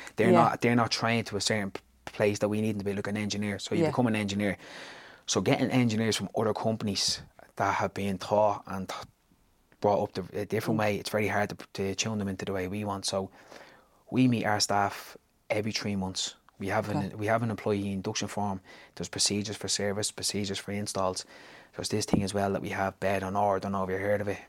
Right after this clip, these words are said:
Speaker 1: It's above the point of power, it's below the point of f-, power, and that's, that's how we get them to tune into where we need them to be.
Speaker 2: Okay, brilliant. So you're constantly working on that, because that's important. Because there's no point in you having this lovely mindset here and
Speaker 1: No, you have
Speaker 2: focus
Speaker 1: to
Speaker 2: on that,
Speaker 1: share,
Speaker 2: and then
Speaker 1: yeah.
Speaker 2: negative people around you. 'Cause that'll just, that's very hard to escape.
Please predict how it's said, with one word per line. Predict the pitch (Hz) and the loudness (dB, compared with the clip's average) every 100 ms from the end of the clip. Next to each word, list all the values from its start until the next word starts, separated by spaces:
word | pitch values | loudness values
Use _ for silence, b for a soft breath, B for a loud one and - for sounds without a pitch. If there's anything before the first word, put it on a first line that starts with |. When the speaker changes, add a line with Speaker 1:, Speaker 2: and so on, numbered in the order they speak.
| - | -14
Speaker 1:
It's | - | -8
above | - 95 107 107 | -8 -4 -2 -2
the | 101 | -4
point | - 104 | -6 -6
of | - | -6
power, | 104 104 | -4 -4
it's | 101 | -4
below | 95 101 101 | -4 -2 -2
the | |
point | 98 101 90 | -4 -6 -8
of | - | -8
f-, | - | -10
power, | - 104 98 92 | -4 0 0 -2
and | 98 95 - B B B - | -6 -8 -8 B B B 0
that's, | 98 - - | 0 2 -2
that's | - 107 | 0 2
how | 110 | 4
we | 101 104 | 4 2
get | 98 | 0
them | 98 98 | -2 -4
to | 90 | -2
tune | - 95 | -2 -2
into | 95 98 | -2 -2
where | 95 98 | -2 -2
we | 92 | -4
need | 92 98 | -4 -6
them | 95 90 | -6 -10
to | 95 | -6
be. | 92 95 | -4 -4
Speaker 2:
Okay, | 151 - 151 147 - _ _ _ - | -6 -4 -2 -2 -6 _ _ _ 0
brilliant. | 156 156 139 | 4 4 0
So | - - | -2 4
you're | 147 | 4
constantly | 139 165 160 170 160 | 4 2 4 2 2
working | 143 151 156 | 4 4 4
on | 151 | 2
that, | 156 | 2
because | - 170 | 2 6
that's | 208 226 | 6 6
important. | 214 - 180 - - B B | 2 8 8 8 2 B B
Because | - 175 | 0 4
there's | 190 | 8
no | 247 | 8
point | 226 214 | 8 6
in | 190 | 6
you | 190 | 8
having | 196 180 | 8 6
this | 165 175 | 6 6
lovely | 175 165 | 6 8
mindset | 160 160 160 165 147 | 6 6 6 4 4
here | 156 151 | 4 4
and | 143 | 2
Speaker 1:
No, | 131 | 6
you | |
have | 156 131 | 8 8
Speaker 2:
focus | 135 | 4
Speaker 1:
to | |
Speaker 2:
on | 147 | 6
that, | 151 | 6
Speaker 1:
share, | - | 6
Speaker 2:
and | 156 | 6
then | 151 | 8
Speaker 1:
yeah. | 156 | 8
Speaker 2:
negative | 160 156 147 | 6 4 2
people | 165 156 156 | 2 4 4
around | 143 151 156 151 | 6 6 4 2
you. | |
'Cause | - - - - - | -2 -10 -20 -4 6
that'll | 175 | 6
just, | 156 170 - | 8 4 4
that's | 170 170 | 2 2
very | - 175 170 | 8 8 10
hard | 156 151 143 | 8 6 4
to | |
escape. | 143 - 147 147 - | 0 2 2 2 -2